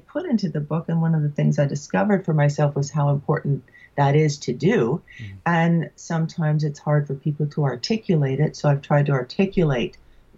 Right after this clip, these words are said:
Speaker 1: what goes on when you're living with pain, um, that people find really helpful, but also to have that mirror, that
Speaker 2: Yeah.
Speaker 1: witness of, you know, the intensity of it on the emotional level,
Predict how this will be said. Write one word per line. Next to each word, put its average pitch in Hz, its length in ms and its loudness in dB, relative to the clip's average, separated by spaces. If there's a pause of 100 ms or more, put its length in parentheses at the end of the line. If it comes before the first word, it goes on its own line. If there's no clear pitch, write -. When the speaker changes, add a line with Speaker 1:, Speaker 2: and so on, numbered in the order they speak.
Speaker 1:
what 143 240 -2
goes 143 240 2
on 139 280 2
when 143 160 2
you're 135 120 -2
living 135 280 -2
with 131 220 -6
pain, 139 340 2 (380)
um, 151 260 4
that - 120 2
people 143 240 0
find 143 280 0
really 135 240 -2
helpful, 147 480 -2 (220)
but 202 140 2
also 208 320 0
to 202 140 -4
have 185 260 -4
that 147 180 -6
mirror, 143 560 -2 (220)
that 139 180 -2
Speaker 2:
Yeah. 101 80 -10
Speaker 1:
witness 175 600 -2
of, 143 220 0 (720)
you 160 100 -2
know, 127 280 -2 (260)
the 147 140 4
intensity 165 720 0
of 123 140 -6
it 123 140 -4 (380)
on 139 160 2
the 143 100 6
emotional 135 440 0
level, 120 360 -4